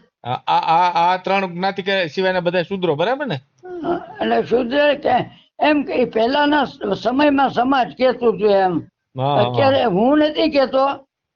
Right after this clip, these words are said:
Speaker 2: હું
Speaker 1: હા,
Speaker 2: તો
Speaker 1: હા.
Speaker 2: એ બધાને સન્માન આપું છું. આપણી દ્રષ્ટિએ બધા ભાઈઓ છે, આપણે
Speaker 1: હા,
Speaker 2: કોઈનો
Speaker 1: હા.
Speaker 2: વિ-, વિરોધ નથી કરતા.
Speaker 1: ના, ના.
Speaker 2: કારણ કે અમારે, અ, ઘણા ભાઈબંધો,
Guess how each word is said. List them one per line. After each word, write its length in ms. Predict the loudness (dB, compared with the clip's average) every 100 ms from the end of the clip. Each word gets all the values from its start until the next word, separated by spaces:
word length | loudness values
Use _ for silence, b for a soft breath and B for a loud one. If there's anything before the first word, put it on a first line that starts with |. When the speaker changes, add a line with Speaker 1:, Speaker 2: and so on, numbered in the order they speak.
| -2
Speaker 2:
હું 180 | 0 2
Speaker 1:
હા, 0 |
Speaker 2:
તો 140 | 4
Speaker 1:
હા. 140 | 4
Speaker 2:
એ 20 | 4
બધાને 540 | 2 2 2 4 2
સન્માન 480 | 2 2 2 2 2
આપું 340 | 2 2 2
છું. 260 | 4 4 4
આપણી 360 | 2 2 0
દ્રષ્ટિએ 380 | 2 0 2 -2
બધા 280 | 0 2 2
ભાઈઓ 440 | 2 2 2 2
છે, 300 | 0 -2 -4 -8 _ _ _ _
આપણે 260 | 0 2 0
Speaker 1:
હા, 80 | 2
Speaker 2:
કોઈનો 300 | 2 2 2
Speaker 1:
હા. 60 |
Speaker 2:
વિ-, 280 | 2 2 2
વિરોધ 400 | 2 2 2 2
નથી 340 | -2 0 0
કરતા. 500 | 2 0 0 -2 -4 _ -16 -12
Speaker 1:
ના, 80 | -6
ના. 40 | 0
Speaker 2:
કારણ 220 | 0 2
કે 80 | 0
અમારે, 440 | 2 2 4 4 4 2 -2 _ _ _
અ, 400 | 0 4 4 4
ઘણા 300 | 2 2 2
ભાઈબંધો, 960 | 2 2 2 0 2 2 2 4 2